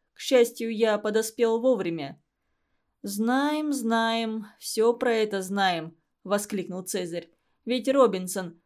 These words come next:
сынишка моего погибшего друга Теда. Чарли мне говорил, что против него затевается гнусное дело". "И мне мой Василь рассказывал", подхватил Гирич. "Они ведь с Чарли закадычные.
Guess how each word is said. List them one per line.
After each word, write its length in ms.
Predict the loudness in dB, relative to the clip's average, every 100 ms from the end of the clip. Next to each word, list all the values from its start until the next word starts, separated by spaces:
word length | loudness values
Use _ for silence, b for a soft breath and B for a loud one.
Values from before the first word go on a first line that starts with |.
| -12
сынишка 720 | -2 2 2 2 0 -2 0
моего 420 | 2 2 4 4
погибшего 600 | 2 -2 -4 -4 -2 -2
друга 380 | -2 -2 0 0
Теда. 560 | 2 2 2 -2 -6 -12 _ _
Чарли 460 | 0 4 4 4 0
мне 220 | 0 0
говорил, 500 | 0 2 0 0 -2
что 220 | -4 -6
против 380 | -2 -2 -2 -4
него 300 | -2 0 -2
затевается 760 | -2 -4 -2 -2 -2 -4 -6 -4
гнусное 600 | -2 -2 -4 -6 -6 -4
дело". 480 | -2 -2 -4 -10 -18 _ _ _ _ _ _ -6
"И 180 | -2 0
мне 300 | 2 2 2
мой 220 | 0 2
Василь 540 | 0 0 -4 -4 -4 0
рассказывал", 920 | 0 0 -2 0 0 0 -2 -4 -10 _ _ 0
подхватил 640 | 0 0 -2 -2 0 -2
Гирич. 580 | -2 -2 -2 -4 -6 -10 _ -4
"Они 340 | -2 0 0
ведь 200 | 0 -6
с 180 | -10 -6
Чарли 500 | -2 0 0 -2 -2
закадычные. 920 | -2 0 0 -2 -4 -4 -4 -6 -10